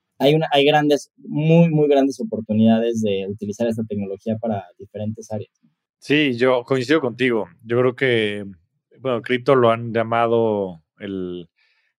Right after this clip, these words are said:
Speaker 2: el internet del valor, ¿no? Yo creo que muchas cosas se van a distribuir de una manera bien distinta y creo que nos vamos a organizar como sociedad de maneras que hoy tal vez no podemos ni imaginar. Y creo que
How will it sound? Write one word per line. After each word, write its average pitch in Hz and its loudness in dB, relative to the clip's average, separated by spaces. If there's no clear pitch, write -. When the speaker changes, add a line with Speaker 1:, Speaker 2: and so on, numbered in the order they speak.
Speaker 2:
el 113 -2
internet 131 -2
del 143 4
valor, 113 2
¿no? 110 -4
Yo 113 2
creo 127 0
que 127 -6
muchas 123 -8
cosas 123 0
se 113 -2
van 110 -2
a - 0
distribuir 107 -4
de 120 -2
una 123 -2
manera 113 -2
bien 127 0
distinta 120 -4
y 101 -12
creo 113 -4
que 127 0
nos 113 -2
vamos 123 -2
a 123 2
organizar 104 -4
como 120 -6
sociedad 104 -6
de 117 2
maneras 107 -6
que 107 -6
hoy 110 -4
tal 107 -6
vez 113 -6
no 107 -8
podemos 110 -6
ni 95 -10
imaginar. 98 -10
Y 104 -4
creo 120 0
que 110 -2